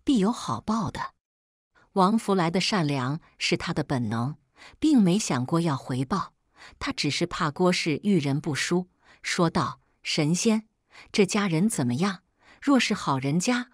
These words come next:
我就放心了。”老者说道：“郭氏性命不保。”王福来一听吓了一跳，赶紧请老者给指条明路，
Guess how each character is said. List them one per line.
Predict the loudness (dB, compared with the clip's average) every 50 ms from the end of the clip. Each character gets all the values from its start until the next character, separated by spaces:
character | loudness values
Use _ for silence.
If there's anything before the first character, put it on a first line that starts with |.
| _ _ _ _ -2
我 | -2 0
就 | 0 -2
放 | -4 -2 -2 -2 -2 -2
心 | -2 0 0 0 0
了。” | -2 -4 -8 -10 _ _ _ _ _ _ _ _ _ _ _ _ _ _ 0
老 | 2 2 2 2
者 | 2 0 -2 -2
说 | -2 0 0 0 0
道 | 2 0 -2 -2 -4 -10 _ _ _ _ _ _
：“郭 | 2 4 4 4
氏 | 4 2 0 0
性 | -2 -2 0 2 2 2 2
命 | 2 0 0 -2
不 | -2 -4
保。” | -4 -2 -4 -4 -4 -6 -8 -14 _ _ _ _ _ _ _ _ _ _ _ _ _ _ _ _ _
王 | 2 4 4 4 0
福 | 0 0 2
来 | 2 2 2 0 -2 -4 -6 _ _ _ _
一 | 0 2 2 2
听 | 2 0 2 2 2
吓 | 2 0 -2 -2 -2
了 | -2 -2
一 | -2 -4 -6 -6
跳， | -6 -6 -6 -6 -6 -8 -12 _ _ _ _ _ _ -20 _ _
赶 | 2 4 4 4 4
紧 | 4 2 2 2 2
请 | 0 0 -2 -2 -2
老 | 0 0 0 0 0
者 | 0 0 -2 -2 -2 -4
给 | -2 0 0 0
指 | 0 -2 -4 -4 -4
条 | -4 -6 -4 0 2
明 | 2 2 2 2 0 2
路， | 2 0 0 -2 -6